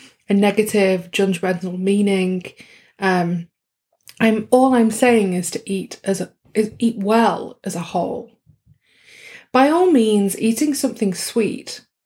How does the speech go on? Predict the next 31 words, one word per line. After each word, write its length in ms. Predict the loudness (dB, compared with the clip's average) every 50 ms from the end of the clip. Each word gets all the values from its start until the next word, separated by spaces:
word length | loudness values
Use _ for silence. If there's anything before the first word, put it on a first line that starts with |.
| _ _ _ _ _ _ _
but 200 | -4 -4 -4 -2
perhaps 520 | -6 -6 -4 -2 -2 -4 -4 -6 -12 -14 -4
do 280 | 0 2 2 2 2
so 440 | 0 -2 -2 -2 -2 -2 -6 -8 -8 -10
after 340 | -10 -12 -10 -6 -4 -4 -4
exercise, 840 | -4 -6 -6 -8 -8 -6 -8 -10 -12 -14 -14 -16 -16 -16 -16 -18 -18 _ _ _ _ _ _ -20 _ _ _
or 120 | -2 -2 0
find 360 | 0 0 2 2 2 2 2
a 60 | 0
naturally 480 | 0 0 0 -2 -6 -6 -4 -4 -4 -4
sweetened 400 | -4 -2 -2 -2 -2 -2 -2 -2
alternative 760 | -2 -2 -2 0 0 2 2 0 0 -2 -4 -6 -6 -8 -10
to 120 | -10 -10 -6
something 440 | -6 -4 -6 -4 -4 -4 -4 -4
full 180 | -6 -8 -10 -10
of 100 | -8 -8
sugar. 460 | -8 -8 -8 -8 -10 _ -16 -16 -16 -18 _ _ _ _ _ _ _ _ _ -20 _ _ _ -20 _ -20 -20 -20 -20 -20 -20 -20 -2 0
It 140 | 2 4
is 180 | 4 2 2 0
possible 680 | -6 -4 0 2 2 2 2 0 0 0 2 0 0 0
to 140 | 0 0
retrain 480 | 0 0 0 0 2 2 2 4 2 2
the 60 | 0
brain 440 | 0 0 0 0 2 0 0 0 -2
to 100 | -4 -6
find 520 | -6 -4 -2 -2 -2 -2 -2 -4 -6 -8 -8
pleasure 320 | -6 -4 -2 -2 -2 -2
in 200 | -4 -2 -2 -4
whole, 680 | -4 -4 -6 -4 -2 0 2 2 2 2 2 0 -2 -6 _ -20 -20 -20 -20 _ _ -2
nutritious 560 | 0 0 0 0 0 0 0 -2 -2 -6 -6
foods. 580 | -4 -2 -2 -2 -2 -4 -6 -8 -12 -14 -16